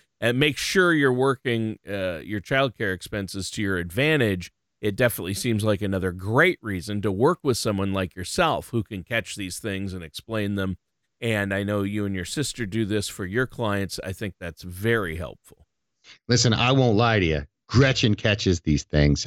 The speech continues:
Speaker 2: I teach people about them.
Speaker 1: <laughs> Right. There you go.
Speaker 2: So,
Speaker 1: Yeah,
Speaker 2: uh, the
Speaker 1: she's the
Speaker 2: yeah.
Speaker 1: tax professional.
Speaker 2: Yeah. And, uh, another one, uh, the, the credit for dependents is another potentially valuable
Speaker 1: <laughs>
Speaker 2: credit to be aware of.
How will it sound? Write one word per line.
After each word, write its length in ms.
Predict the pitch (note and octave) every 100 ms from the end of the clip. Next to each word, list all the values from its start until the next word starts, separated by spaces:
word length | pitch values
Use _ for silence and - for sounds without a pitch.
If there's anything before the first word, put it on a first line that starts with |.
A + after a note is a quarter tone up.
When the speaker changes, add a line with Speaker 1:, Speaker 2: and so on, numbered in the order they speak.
| -
Speaker 2:
I 160 | G#2 A2
teach 360 | - G#2+ F#2 -
people 280 | F2 C#2+ C#2+
about 320 | C2+ C2 -
them. 200 | B1+ - _ _ _ - -
Speaker 1:
<laughs> 20 | F#3 - F3+ - F#3+ -
Right. 360 | E3 C#3+ G2+ -
There 260 | A#2 A#2 A#2
you 160 | G#2+
go. 280 | G2 E2 C#2+ - _
Speaker 2:
So, 340 | - G2+ F2+ E2
Speaker 1:
Yeah, 240 | G2 F#2 C#2+
Speaker 2:
uh, 180 | A2 G#2+
the 60 |
Speaker 1:
she's 160 | G2+ C3+
the 100 | C3
Speaker 2:
yeah. 160 | C3+ G2+
Speaker 1:
tax 140 | F#2
professional. 640 | - F#2+ F2 D2 - C#2+ G#2
Speaker 2:
Yeah. 220 | B2+ E2+ - _ -
And, 280 | C3 B2 A2+
uh, 140 | C#3 C3
another 340 | C#3 C#3+ E3 F3
one, 180 | G#2+
uh, 100 | -
the, 260 | A#2 B2+ A#2
the 100 | A#2
credit 340 | A#2+ D3 D3+ -
for 60 | A2+
dependents 640 | G#2+ - A2+ D#3 E2 -
is 120 | G2
another 320 | F#2 F#2 F2+ F2+
potentially 540 | - - F#2+ F2 F2+
valuable 520 | E2 D#2 D#2 D2+ D2+
Speaker 1:
<laughs> 20 |
Speaker 2:
credit 280 | C4+ D#2 C#2+
to 80 | -
be 120 | C2+
aware 340 | D2 C#2 C#2
of. 60 | C2+